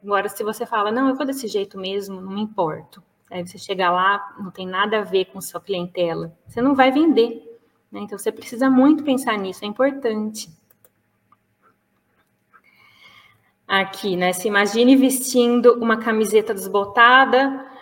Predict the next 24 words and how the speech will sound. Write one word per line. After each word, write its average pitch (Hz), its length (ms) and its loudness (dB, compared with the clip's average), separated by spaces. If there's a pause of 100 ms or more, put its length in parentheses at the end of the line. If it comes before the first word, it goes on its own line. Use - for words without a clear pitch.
(160)
né? 214 300 -2
Atendendo 214 640 0
um 214 80 -2
apartamento, 196 920 -4 (100)
eh, 190 140 -4
vendendo 202 460 -2
um 208 40 0
apartamento 196 680 -4
de 180 100 -12
cinco 190 340 -10
milhões, 208 360 0
no 285 100 4
sentido, 269 460 0
assim, 247 300 -4
de, 214 320 -2
eh, 208 280 0
de 202 180 -6
ter 233 260 0
um 233 120 -2
cliente 214 640 -4
extremamente 285 720 -2
elegante, 220 600 0
tradicional, 214 680 -6
de 226 100 -4